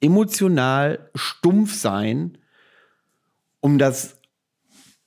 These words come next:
ja, wie soll ich sagen, um das, um, um, um in, mit dieser Art und Weise mit Leuten umzugehen, ja, die mit einem sprechen. Ich meine, ich sag mal so, wenn, äh, ein Künstler ein neues Album rausbringen, dann werde ich von dem einen oder anderen, äh,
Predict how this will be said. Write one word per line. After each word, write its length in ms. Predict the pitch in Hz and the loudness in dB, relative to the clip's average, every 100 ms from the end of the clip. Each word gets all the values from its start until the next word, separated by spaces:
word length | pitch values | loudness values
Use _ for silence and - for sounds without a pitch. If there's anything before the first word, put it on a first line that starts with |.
| _ _ _ _ _ - | _ _ _ _ _ -10
ja, 80 | 95 | -8
wie 60 | |
soll 160 | 95 107 | -6 -4
ich 80 | - | -2
sagen, 340 | 131 156 117 | 0 0 0
um 80 | 113 | 0
das, 240 | 110 107 | 0 -2
um, 160 | 117 110 | -6 -6
um, 200 | 117 110 - | -6 -6 -2
um 320 | 139 - - | -2 -4 -12
in, 300 | - 135 117 | -6 -4 -4
mit 180 | 113 113 | -2 -2
dieser 260 | 147 196 - | 0 0 0
Art 220 | 147 160 | -2 -2
und 180 | 151 117 | -2 0
Weise 360 | 117 156 165 165 | 0 0 0 0
mit 240 | 135 113 | 0 0
Leuten 460 | 110 120 170 190 - | 0 0 -2 -4 -2
umzugehen, 800 | 180 165 180 156 170 175 175 170 - - - | -4 -4 -6 -2 0 0 -2 -6 -16 -14 -4
ja, 160 | 127 | -2
die 120 | 110 | 0
mit 120 | 107 104 | 0 0
einem 200 | 107 104 | -2 -2
sprechen. 420 | - 160 156 98 | -2 -4 -2 -2
Ich 80 | 131 | 0
meine, 220 | 202 214 - - - 147 135 - - - - | 2 0 -6 -14 -14 -12 -12 -14 -16 -18 -8
ich 160 | 196 190 | -4 0
sag 140 | 208 | 2
mal 160 | 214 185 | 2 2
so, 280 | 165 117 131 | 2 2 2
wenn, 220 | 170 185 | 0 0
äh, 300 | 131 160 151 - | 0 0 0 -2
ein 340 | 143 - - _ _ _ _ - - | -4 -6 -14 _ _ _ _ -10 0
Künstler 460 | 220 254 - 226 | 2 2 0 0
ein 80 | 190 | 0
neues 300 | 185 185 175 | 0 0 -2
Album 460 | - 120 123 117 107 | -2 0 2 2 0
rausbringen, 640 | 98 101 - - 101 101 | 0 -2 -6 -8 -6 -4
dann 120 | 113 | -2
werde 180 | 175 165 | 0 -2
ich 60 | |
von 140 | - 143 | -2 0
dem 140 | 135 | 0
einen 180 | 175 170 | 0 0
oder 80 | 120 | 0
anderen, 360 | 110 113 104 - | 0 0 0 0
äh, 240 | 110 | -2